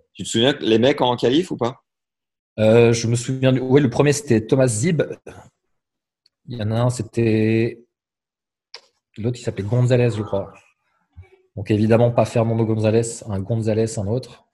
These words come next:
Speaker 2: Et je me demande si c'était pas Fraile au dernier tour. Non, c'était Luzzi, peut-être, je dis une bêtise. Federico Luzzi.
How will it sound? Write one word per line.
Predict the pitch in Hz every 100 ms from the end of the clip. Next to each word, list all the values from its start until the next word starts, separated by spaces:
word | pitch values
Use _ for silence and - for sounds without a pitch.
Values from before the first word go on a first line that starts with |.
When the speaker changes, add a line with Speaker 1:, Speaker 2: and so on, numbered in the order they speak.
| _ _ _ _ _ _ _ -
Speaker 2:
Et |
je | 101
me |
demande | 107 127
si | 120
c'était | 117 113
pas | 110 113
Fraile | - - - 135 139 139 147 - - _ _ _ -
au |
dernier | 120 117 117
tour. | 120 135 127
Non, | 127 143
c'était | 135
Luzzi, | 123 135 127
peut-être, | 123 110 - -
je |
dis | 107
une | 107
bêtise. | 107 - 104 101 _ _ _
Federico | - 113 117 117 120
Luzzi. | 120 113 104